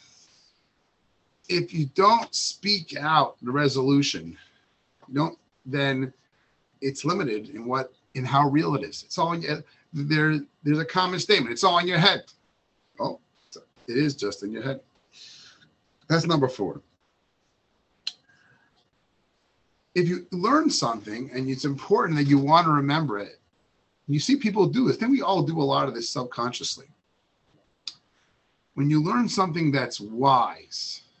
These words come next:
so say, say it. Let's say something you, and be more specific. Say, "I, um, I am going to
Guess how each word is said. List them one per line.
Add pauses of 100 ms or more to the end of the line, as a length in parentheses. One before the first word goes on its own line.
(260)
so
say, (880)
say
it. (560)
Let's
say
something
you, (260)
and (560)
be
more
specific.
Say,
"I, (880)
um, (1600)
I
am
going
to